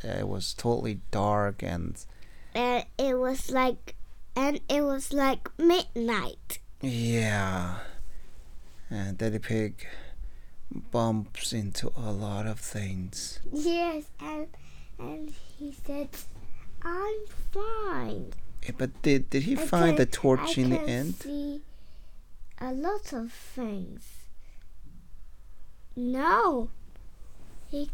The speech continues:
Speaker 1: Mm.
Speaker 2: can't find the torch.
Speaker 1: So,
Speaker 2: Anyway,
Speaker 1: so
Speaker 2: and
Speaker 1: who found the
Speaker 2: Mommy,
Speaker 1: torch?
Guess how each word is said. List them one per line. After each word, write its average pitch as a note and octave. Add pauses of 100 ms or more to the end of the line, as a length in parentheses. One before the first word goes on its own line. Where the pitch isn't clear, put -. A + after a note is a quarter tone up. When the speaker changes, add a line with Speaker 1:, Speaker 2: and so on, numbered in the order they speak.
Speaker 1:
Mm. C#3+
Speaker 2:
can't A#4
find G4
the - (100)
torch. -
Speaker 1:
So, A#4
Speaker 2:
Anyway, A3+ (380)
Speaker 1:
so -
Speaker 2:
and F3+
Speaker 1:
who G3+
found B2+
the G#2+
Speaker 2:
Mommy, -
Speaker 1:
torch? -